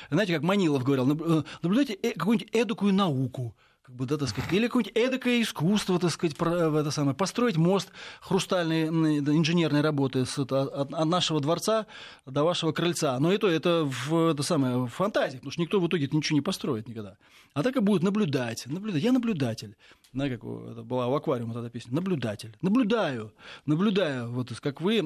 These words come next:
это самое, как одни живут, другие умирают. И умираю вместе с теми, кто умирает. Вот и всё. Я просто выступаю за жизнь, как бы, да, против смерти. Вот такая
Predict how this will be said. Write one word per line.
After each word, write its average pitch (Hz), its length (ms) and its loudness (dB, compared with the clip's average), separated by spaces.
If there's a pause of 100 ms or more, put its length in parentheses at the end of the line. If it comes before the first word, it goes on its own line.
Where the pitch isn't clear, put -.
(160)
это 143 140 -2
самое, 135 320 -2
как 175 140 -2
одни 208 200 0
живут, 220 300 2
другие 156 300 2
умирают. 113 460 0
И 165 100 -2
умираю 196 420 2
вместе 143 260 0
с - 40 -8
теми, 135 200 0
кто - 160 -12
умирает. 104 380 -8
Вот 175 160 -4
и 226 40 -2
всё. 151 300 -6 (380)
Я 165 100 2
просто 294 260 -2
выступаю 233 380 2
за 226 140 2
жизнь, 143 280 0
как 110 120 -10
бы, 117 100 -8
да, 151 140 -2
против 170 280 -6
смерти. 123 380 -4
Вот 135 140 -4
такая 190 360 -2